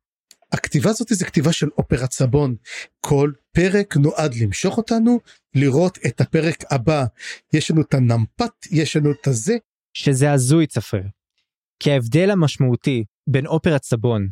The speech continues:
Speaker 2: לסדרת פנטזיה אפית, זה שאופרת סבון נורא זולה.
Speaker 1: זה דרקונים.
Speaker 2: לא, נורא ס-, נורא זולה לעשות,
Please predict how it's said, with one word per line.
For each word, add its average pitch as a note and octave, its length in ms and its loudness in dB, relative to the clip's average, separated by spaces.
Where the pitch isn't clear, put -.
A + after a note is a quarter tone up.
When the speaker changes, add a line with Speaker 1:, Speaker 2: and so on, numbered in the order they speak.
Speaker 2:
לסדרת A#2 600 -2
פנטזיה G#2+ 560 -2
אפית, - 320 -6
זה A#2 60 2
שאופרת F3 460 -2
סבון E3+ 400 -2
נורא G#3 640 2
זולה. B2+ 500 0
Speaker 1:
זה D3+ 100 2
דרקונים. D#3 600 2
Speaker 2:
לא, E3 260 2
נורא F3 360 0
ס-, - 180 -10
נורא D#3+ 500 0
זולה B2 360 0
לעשות, - 500 -6